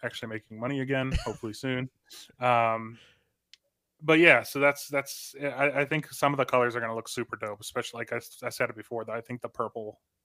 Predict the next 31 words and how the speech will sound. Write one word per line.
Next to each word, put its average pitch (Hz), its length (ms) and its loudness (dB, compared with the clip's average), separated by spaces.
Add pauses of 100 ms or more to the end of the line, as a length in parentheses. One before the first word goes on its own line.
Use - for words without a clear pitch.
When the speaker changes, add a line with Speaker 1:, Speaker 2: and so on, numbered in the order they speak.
(220)
Speaker 1:
is 113 120 -14
gonna 113 180 -8
look 107 220 -12 (340)
amazing 110 580 -14
Speaker 2:
Oh, 117 140 0
Speaker 1:
with 107 100 -2
Speaker 2:
yeah. 95 60 -6
Speaker 1:
that 104 160 -6
logo. 110 240 -16 (300)
Speaker 2:
That's - 160 -6
Speaker 1:
So, - 20 -10
Speaker 2:
a 110 40 -12
good 110 140 -6
idea. 107 320 -6 (920)
Speaker 1:
yeah. - 180 -12 (640)
Speaker 2:
Um, 127 340 2 (400)
what, 180 180 6 (100)
what 190 120 4
have 214 100 0
you 208 80 -2
been 160 200 -2
watching? 131 340 0
What 131 140 2
have 127 80 -2
you, 127 100 -6
what 139 180 -2
have 127 160 -6
you 120 240 -4 (120)
been 120 160 0
playing? 107 540 -6 (1080)
Speaker 1:
Uh, 156 500 12